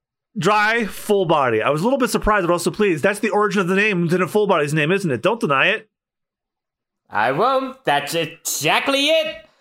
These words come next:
Speaker 2: I don't drink much alcohol, so I don't know a lot about wine, but it seems that the depth of flavor is called body. Strong wines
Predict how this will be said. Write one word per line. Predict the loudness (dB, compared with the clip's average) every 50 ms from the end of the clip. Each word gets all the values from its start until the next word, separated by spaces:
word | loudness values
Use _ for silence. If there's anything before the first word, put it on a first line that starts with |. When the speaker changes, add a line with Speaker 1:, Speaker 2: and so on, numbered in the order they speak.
| _ _ _ -6
Speaker 2:
I | -2
don't | -2 0 0 0
drink | -2 -2 0
much | -2 -2 -2 0 0
alcohol, | 0 0 0 0 2 2 2 2 2 0
so | 0 0 2 2 2 2 2 0 0
I | 0 0 2 2 2
don't | 0 0 0 0
know | 0 2 2 2 2 2 0
a | 0 0 2
lot | 2 2 2 2
about | 2 0 0 -2 -4 -4
wine, | -2 0 2 2 2 0 0 -2 -4 -2 -2
but | 0 0 0 -2 -4 -10 -20 _ _ _ _ _ _ _ -18
it | -10 -4
seems | -2 -2 -2 -2 -2
that | -2 -2 -2
the | -2 -2
depth | 0 -2 0 0
of | -2 -4 -4 -2
flavor | -2 -2 -2 0 -2 -4
is | -4 -4
called | -6 -4 -2 0 0 0 0 -2 -6 -4 -2
body. | 0 2 2 0 0 -2 -4 -6 -10 _ _ _ _ _ _ _
Strong | -16 -10 -4 -2 0 0 0 0 0
wines | 0 0 0 0 0 -2 -4 -6 -8